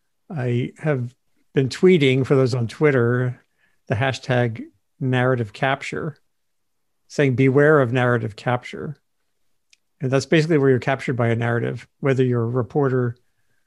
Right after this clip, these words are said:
or a citizen or a politician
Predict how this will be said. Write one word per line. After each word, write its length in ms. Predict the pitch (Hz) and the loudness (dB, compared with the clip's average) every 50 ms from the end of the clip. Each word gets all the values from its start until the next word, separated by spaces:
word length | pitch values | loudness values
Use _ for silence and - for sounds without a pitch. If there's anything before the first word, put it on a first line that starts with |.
| _ _ _ _ _ _ _ _ | _ _ _ _ _ _ _ _
or 140 | - 147 123 | -6 -4 -4
a 40 | 120 | -4
citizen 760 | - - 147 123 127 120 - - 123 113 113 113 113 123 165 254 | -2 -2 -2 0 0 -2 -4 -4 -4 -4 -4 -4 -6 -6 -8 -10
or 380 | 262 180 135 139 143 131 127 120 | -6 -2 0 2 2 2 2 0
a 80 | 117 - _ _ _ _ _ _ _ _ _ _ _ _ _ _ | -2 -4 _ _ _ _ _ _ _ _ _ _ _ _ _ _
politician 800 | - 127 117 117 104 - 143 139 - - 127 113 110 113 113 110 | -2 0 0 0 0 -2 -2 -2 -2 -4 -6 -6 -4 -6 -6 -8